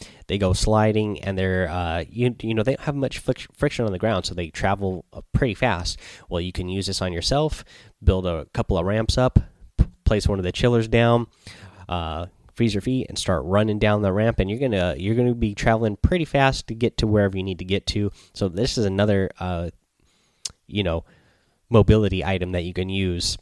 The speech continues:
uh, f-, for your own advantage. And now, you know, it is a disadvantage for your opponents if you're using it correctly. Obviously, they, they can't, when, when your feet are frozen, you can't turn, uh, as well.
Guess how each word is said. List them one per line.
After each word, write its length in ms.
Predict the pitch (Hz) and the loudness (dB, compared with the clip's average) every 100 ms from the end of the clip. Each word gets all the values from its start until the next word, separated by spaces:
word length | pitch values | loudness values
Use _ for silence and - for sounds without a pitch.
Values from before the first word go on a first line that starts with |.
| _ _ - | _ _ -8
uh, 260 | 92 85 85 | -4 -4 -6
f-, 280 | - - - _ - | -10 -20 -20 _ 2
for 160 | 202 | 6
your 140 | 156 131 | 8 8
own 120 | 135 | 8
advantage. 460 | 104 107 98 90 101 | 6 4 2 0 -2
And 100 | 101 | 0
now, 260 | 101 101 - - - | 2 0 -2 -16 -6
you 100 | 113 | -2
know, 300 | 101 92 - _ _ _ | 0 -2 -6 _ _ _
it 320 | - - 131 | -6 -2 2
is 160 | 123 117 | 4 4
a 40 | |
disadvantage 880 | 98 135 127 104 92 82 98 98 95 | 4 4 4 2 0 2 2 2 0
for 120 | - | 0
your 120 | 98 90 | 0 2
opponents 520 | - 117 117 110 - | 4 6 6 2 -2
if 240 | 110 104 | 0 0
you're 200 | 104 101 | 0 0
using 340 | 98 104 98 98 | 2 0 0 -4
it 100 | - | -4
correctly. 460 | 104 95 101 98 - - - | -4 -2 -2 -4 -4 -16 -4
Obviously, 440 | 98 95 - 95 | -2 0 2 2
they, 180 | 92 95 95 - - | 4 2 2 -4 -6
they 160 | 98 | -4
can't, 540 | 92 - 107 98 - - - _ _ _ - - _ _ | -2 2 2 2 0 -4 -6 _ _ _ -16 -16 _ _
when, 460 | 107 107 98 95 | 2 4 0 -6
when 200 | 92 101 | -4 -2
your 60 | 120 | -2
feet 160 | - 165 | -2 -2
are 60 | |
frozen, 300 | - 117 95 | 0 0 0
you 60 | 87 | -4
can't 400 | - 117 110 - | -2 -2 -2 2
turn, 600 | - 110 104 92 85 - - _ _ - _ | 4 6 4 2 -2 -12 -20 _ _ -20 _
uh, 240 | 98 92 87 - | -4 -2 -2 -4
as 240 | 92 92 | -6 -4
well. 420 | 92 95 87 80 | -2 -2 -2 -8